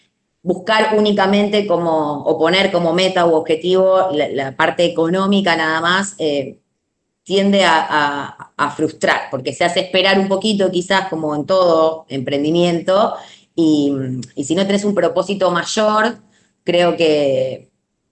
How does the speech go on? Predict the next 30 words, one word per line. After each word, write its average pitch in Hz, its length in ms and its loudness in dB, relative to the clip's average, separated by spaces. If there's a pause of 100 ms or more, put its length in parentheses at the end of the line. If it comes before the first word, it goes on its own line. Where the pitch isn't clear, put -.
(360)
ahí 165 160 2
es 180 60 4
donde 165 180 0
mucha 156 260 -6
gente 165 400 0
desiste, 135 580 -2
¿no? 175 300 -2
De 160 100 0
emprender. 143 720 -2 (200)
O 127 80 -14
sea, 131 180 -4
cuando 143 200 -4
el 135 60 -8
propósito 185 380 0
es 175 60 0
más 180 160 2
grande, 208 760 2 (460)
eh, 147 440 -4 (140)
bueno, 123 340 -4
se - 200 -4
hace, 151 720 0
esa 156 160 -4
espera 180 520 0
es 160 120 -2
un 160 80 -6
poco 156 160 -2
más 156 200 -4
amena, 135 540 -4
creo 135 260 0
yo. 123 260 -8